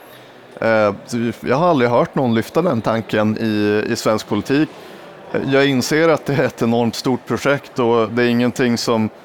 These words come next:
Eh, liksom, jag, jag tror att det här är någonting man kan prata om på femtio, sjuttio års sikt kanske. Eh,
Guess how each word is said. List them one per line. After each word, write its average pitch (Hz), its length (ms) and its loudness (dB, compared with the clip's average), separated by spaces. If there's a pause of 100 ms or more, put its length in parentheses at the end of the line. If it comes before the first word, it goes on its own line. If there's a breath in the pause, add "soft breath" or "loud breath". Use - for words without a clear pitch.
(280 loud breath)
Eh, 131 340 -2
liksom, 131 300 0
jag, 127 260 2
jag 131 160 2
tror 135 220 2
att 131 120 0
det 120 120 2
här 113 180 4
är 107 80 2
någonting 107 360 0
man 107 160 0
kan 104 160 -2
prata 110 320 -2
om 104 80 0
på 104 120 -6
femtio, 107 420 -2
sjuttio 113 340 -2
års 107 180 -2
sikt 151 240 -4 (100)
kanske. 120 320 0
Eh, 104 60 0